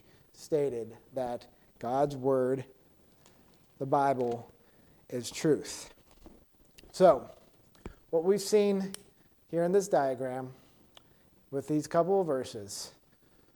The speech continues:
we're all gonna die. And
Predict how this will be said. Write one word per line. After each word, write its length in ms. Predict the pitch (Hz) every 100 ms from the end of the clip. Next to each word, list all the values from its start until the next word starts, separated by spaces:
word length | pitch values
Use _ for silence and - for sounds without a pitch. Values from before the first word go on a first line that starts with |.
| _ _ _
we're 100 | 127
all 120 | 139
gonna 200 | 147 180
die. 380 | 151 123 110 110 - _ _ _ _ _ _ _ _ _ - _ _ _ _ _ _ _ _ _
And 480 | 139 135 131 131